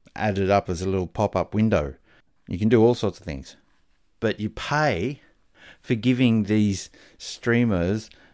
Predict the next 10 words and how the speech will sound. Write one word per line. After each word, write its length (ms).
awards 880
and 160
points, 640
worse 280
than 160
Fortnite. 640
They 100
don't 140
mean 220
anything. 460